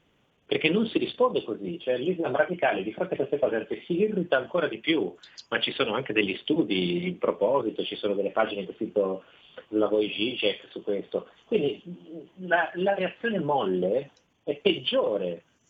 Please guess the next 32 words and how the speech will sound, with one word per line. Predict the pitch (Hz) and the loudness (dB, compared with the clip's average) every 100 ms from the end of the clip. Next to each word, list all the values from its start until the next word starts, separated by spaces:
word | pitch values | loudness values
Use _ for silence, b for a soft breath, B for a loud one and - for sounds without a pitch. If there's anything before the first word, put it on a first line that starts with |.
| - | -8
di | 117 | 0
una | 120 | 2
reazione | 117 - 131 113 | 2 0 -4 -2
dura | 101 131 123 107 | 0 2 2 2
nei | 104 | 0
confronti | 104 95 - 104 95 98 | 0 -2 0 -2 -2 -2
dei | 95 | 0
jihadisti. | 92 92 85 82 - - b b b | 0 -4 -6 -12 -14 -18 b b b
Qui | - 214 | -2 0
non | 143 | 0
stiamo | 202 143 | 0 0
combattendo | 135 117 - 117 107 | 0 -2 -4 -2 -4
il | - | -4
fascismo, | 98 - 107 104 | -4 -6 -8 -6
qui | 113 | -4
stiamo | 110 135 | -2 -2
combattendo | - 139 139 - 117 101 92 - _ _ _ _ _ _ _ _ _ _ | -2 -2 -2 0 -2 -2 -6 -8 _ _ _ _ _ _ _ _ _ _
delle | 202 180 | 0 2
persone | - 185 - 226 | 0 -4 -4 -4
che | - 127 | -2 -2
in | 160 | -2
nome | 202 139 | 0 0
di | 123 | 0
una | 170 | 0
religione, | 143 135 135 139 117 101 - | 0 -2 -2 0 0 -2 -2
poi | 262 | -2
non | 170 | -2
sono | - 143 | -2 -2
tutti | - 120 113 | -2 -4 -2
così | 110 101 | -2 -2
i | 92 | -4
musulmani, | 87 95 87 - | -6 -10 -12 -18